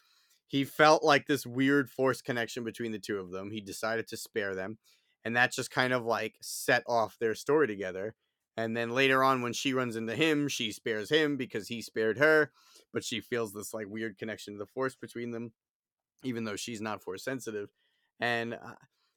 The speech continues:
there, there's a lot to them. Like, the, she was ready to ki-, she betrays him at one point by spying on him because Mon Mothma doesn't trust him at all because he's ex-Imperial. Once, once he,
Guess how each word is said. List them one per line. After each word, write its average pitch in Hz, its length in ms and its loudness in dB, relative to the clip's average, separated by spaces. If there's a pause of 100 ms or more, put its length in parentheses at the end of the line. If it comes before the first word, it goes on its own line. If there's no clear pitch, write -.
(100)
there, 156 160 6
there's 160 240 2
a 156 60 2
lot 180 320 0
to 160 160 4
them. 123 200 2
Like, 104 300 -8
the, 113 280 -8
she 170 340 0
was 156 200 4
ready 135 280 2
to 139 80 -2
ki-, - 200 -6
she 160 240 -4
betrays 143 600 0
him 160 160 2
at 151 100 4
one 151 200 2
point 147 340 -2
by 113 240 0
spying 143 520 0
on 143 180 -2
him 139 180 0
because 110 320 -4
Mon 127 260 2
Mothma 131 400 0
doesn't 120 260 -4
trust 113 300 -8
him 123 100 -8
at 113 80 -10
all 117 240 -4 (480)
because 101 300 -8
he's 98 180 -8
ex-Imperial. 113 880 0
Once, 104 220 -6
once 104 220 -10
he, 147 340 -2